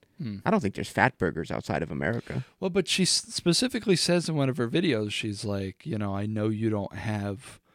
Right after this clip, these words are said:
Speaker 1: uh, chicken snack wraps in, in America."
Speaker 2: Have
Speaker 1: So
Speaker 2: you watched this whole, this girl's whole filmography?
Speaker 1: <gasps> I skipped around, like, a couple videos. Let's see.
Speaker 2: I love
Speaker 1: Uh,
Speaker 2: how she has to
Speaker 1: oh,
Speaker 2: put
Speaker 1: it says
Speaker 2: no
Speaker 1: Canada.
Speaker 2: cuts.
Speaker 1: What
Speaker 2: Where?
Speaker 1: kind of, what kind of sleuth are you?
Speaker 2: Where?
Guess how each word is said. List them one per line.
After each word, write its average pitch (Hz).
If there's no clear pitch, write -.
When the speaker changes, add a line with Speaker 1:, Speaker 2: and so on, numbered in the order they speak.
Speaker 1:
uh, 104
chicken 120
snack 127
wraps -
in, 104
in 123
America." 190
Speaker 2:
Have 139
Speaker 1:
So 214
Speaker 2:
you 285
watched 190
this 143
whole, 131
this 123
girl's 139
whole 135
filmography? 156
Speaker 1:
<gasps> -
I 185
skipped -
around, 202
like, 175
a 143
couple 123
videos. -
Let's 113
see. 101
Speaker 2:
I 120
love 139
Speaker 1:
Uh, 165
Speaker 2:
how 165
she 175
has 147
to 202
Speaker 1:
oh, 220
Speaker 2:
put -
Speaker 1:
it 180
says 113
Speaker 2:
no 120
Speaker 1:
Canada. 240
Speaker 2:
cuts. -
Speaker 1:
What 226
Speaker 2:
Where? 330
Speaker 1:
kind 359
of, -
what 254
kind 285
of 247
sleuth 254
are 233
you? 233
Speaker 2:
Where? 160